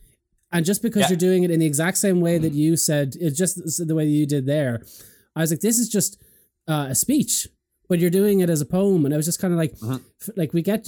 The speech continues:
Speaker 1: you know, I'm not diminishing your point or your opinion, but it does, it didn't feel to me like poetry. And then you would go up and you, you would fucking kill. And then there was a couple of other people that were really, really good.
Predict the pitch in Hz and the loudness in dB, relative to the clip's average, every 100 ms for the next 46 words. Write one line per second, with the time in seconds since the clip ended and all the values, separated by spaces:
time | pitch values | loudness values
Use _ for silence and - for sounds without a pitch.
0 | - 156 156 139 135 156 180 180 - 160 | -4 0 0 0 0 0 -2 -2 -2 0
1 | 160 135 147 135 123 - 156 151 143 131 | 2 0 0 0 -2 -2 0 0 0 -2
2 | 127 123 117 160 151 120 107 _ _ _ | 0 -2 -2 0 2 0 -4 _ _ _
3 | _ _ 160 156 165 - 202 190 - 196 | _ _ -2 -2 -2 0 0 0 0 0
4 | 196 - 190 190 180 - 165 160 143 - | 0 0 2 2 2 0 0 2 0 -4
5 | 156 156 156 139 135 143 151 214 214 156 | -2 -2 0 -2 0 2 2 2 2 0
6 | 170 151 147 - 131 139 135 127 120 - | 0 0 0 -2 0 0 0 0 -2 -4
7 | 123 123 - 156 156 143 139 127 123 151 | -6 -8 -4 -2 0 0 0 -4 -6 -6
8 | 156 139 151 135 135 139 127 120 123 127 | -4 -2 -2 -2 -2 -2 -2 -2 -2 -2
9 | 120 120 131 127 | -2 -2 -2 -4